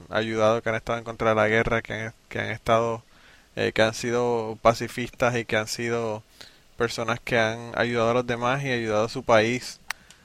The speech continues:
Entonces es como que bien contradictorio el hecho de que las personas ateas se consideren de esa manera, pero la experiencia,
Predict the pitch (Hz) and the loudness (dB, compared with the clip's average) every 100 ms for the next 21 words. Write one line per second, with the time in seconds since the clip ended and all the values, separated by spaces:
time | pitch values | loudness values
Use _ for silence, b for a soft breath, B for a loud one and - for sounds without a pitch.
0 | B B - 110 104 104 127 127 120 - | B B -16 -8 -6 -2 0 0 -2 -6
1 | 135 127 120 110 104 107 117 135 127 135 | -10 -2 0 0 -2 -6 -8 -8 0 2
2 | 131 - 147 143 127 120 - - - - | 2 0 -2 -2 -4 -8 -16 -20 -20 -2
3 | 127 120 139 139 - 123 107 - - 107 | 0 2 2 2 4 4 2 -2 -2 0
4 | 113 113 - 113 127 123 131 139 131 - | 0 -4 -6 -2 0 2 0 0 -4 -2
5 | 123 123 127 131 139 139 151 151 127 117 | 0 2 0 -2 0 0 4 4 2 0
6 | 117 - _ _ _ - 117 113 - - | -2 -8 _ _ _ -6 4 4 4 2
7 | 117 110 139 147 - 120 117 | 4 4 0 -2 -4 -4 -4